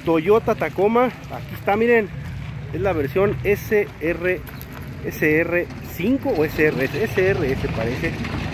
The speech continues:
Toyota Tacoma, amigos, muy, muy enterita. Vamos a ver qué año es, amigos, y cuánto están pidiendo por ella.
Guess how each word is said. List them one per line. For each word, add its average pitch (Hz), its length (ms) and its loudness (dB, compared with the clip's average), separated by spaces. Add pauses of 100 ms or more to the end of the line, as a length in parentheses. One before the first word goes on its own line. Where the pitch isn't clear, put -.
Toyota 180 560 4
Tacoma, 165 380 0
amigos, 160 400 4 (280)
muy, 170 280 4
muy 180 200 6
enterita. 185 520 0 (400)
Vamos 190 300 2
a 156 60 2
ver 196 180 4
qué 226 160 4
año 220 260 4
es, 247 160 0
amigos, 254 400 -2 (100)
y 226 120 0 (120)
cuánto 208 240 0
están 196 220 2
pidiendo 185 380 2
por 139 180 2
ella. 226 220 4